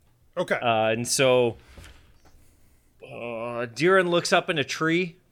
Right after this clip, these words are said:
Speaker 2: uh, that's, like, the tallest tree in the area.
Speaker 1: Okay.
Speaker 2: Uh, probably, I would assume, you know, at least, like, a hundred feet away and then, you know, two hundred feet up or whatever.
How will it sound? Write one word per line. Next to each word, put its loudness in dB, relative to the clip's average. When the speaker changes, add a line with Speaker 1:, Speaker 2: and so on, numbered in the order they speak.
Speaker 2:
uh, 2
that's, 0
like, -2
the 0
tallest 4
tree 0
in 0
the 0
area. 0
Speaker 1:
Okay. 2
Speaker 2:
Uh, 2
probably, 2
I 4
would 2
assume, -2
you -6
know, 2
at 0
least, -2
like, 0
a 4
hundred -4
feet -2
away 2
and -6
then, -6
you -6
know, 0
two -2
hundred -4
feet 0
up 4
or 2
whatever. 0